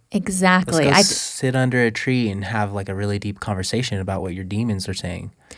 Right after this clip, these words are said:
Speaker 2: instead."
Speaker 1: Or even, "Let's
Speaker 2: <laughs>
Speaker 1: go rock climbing," but not necessarily 'cause we're gonna go have this good time rock climbing
Speaker 2: Uh-huh.
Speaker 1: while we do therapy as if they're two separate things. I think that might be the part that clients don't always expect or
Speaker 2: Okay.
Speaker 1: know how it might be is
Speaker 2: Yeah.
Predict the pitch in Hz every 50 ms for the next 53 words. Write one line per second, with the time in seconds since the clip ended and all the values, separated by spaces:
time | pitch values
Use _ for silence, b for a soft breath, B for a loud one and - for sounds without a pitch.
0 | B B B B B - 101 - - - - - 98 90 - - _ _ - 226
1 | 214 208 - 226 220 202 214 202 196 190 190 202 - - - 185 170 170 180 208
2 | 285 302 - - 185 170 160 160 160 160 160 165 160 156 - - _ - 208 208
3 | 208 208 208 196 220 202 - 208 185 - 185 175 175 175 170 165 - 170 151 170
4 | 175 180 170 165 165 165 160 160 160 156 156 - _ _ _ _ _ - 165 190
5 | 175 160 160 156 - - 165 160 - 175 160 156 160 170 175 170 170 - 175 170
6 | 165 160 160 160 156 151 147 151 156 160 160 160 151 160 156 156 156 151 151 151
7 | 151 _ _ _ _ _ _ _ _ _ - - 170 151 151 - 185 170 160 165
8 | 165 160 156 147 151 147 - 156 156 - 156 151 151 - 151 151 - 165 151 -
9 | - - - - 135 127 - - - 170 185 190 190 185 175 170 170 - - 175
10 | 165 165 160 - 160 156 156 151 - - - 165 151 - - - - 160 160 160
11 | - - 165 160 156 160 156 - - 170 165 147 - 165 160 156 160 160 156 -
12 | 156 - - - - 170 165 151 156 - 165 160 165 165 160 160 151 151 - 170
13 | 156 156 - - - 175 160 160 - - _ - 233 262 247 208 185 - - -
14 | 180 175 175 - B